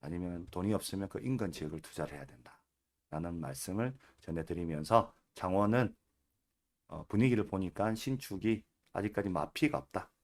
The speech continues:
마피가 없는 건 창원 아직 분위기는 나쁘지 않다라는 말씀을 전해드리고, 내가 매도를 해야 되겠다, 안 팔린다고 하시는 분들은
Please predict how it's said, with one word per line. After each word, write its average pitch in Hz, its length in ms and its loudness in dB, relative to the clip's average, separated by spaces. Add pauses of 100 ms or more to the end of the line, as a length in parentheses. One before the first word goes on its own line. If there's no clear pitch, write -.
(260)
마피가 - 380 0
없는 95 160 0
건 95 100 -2
창원 107 300 -2
아직 104 200 -2
분위기는 120 560 0 (360)
나쁘지 127 500 4
않다라는 113 1300 10
말씀을 90 360 0
전해드리고, 92 840 8 (320)
내가 87 340 4
매도를 98 560 4
해야 139 180 10
되겠다, 95 460 0 (220)
안 101 240 6
팔린다고 131 580 8
하시는 98 360 0
분들은 85 500 4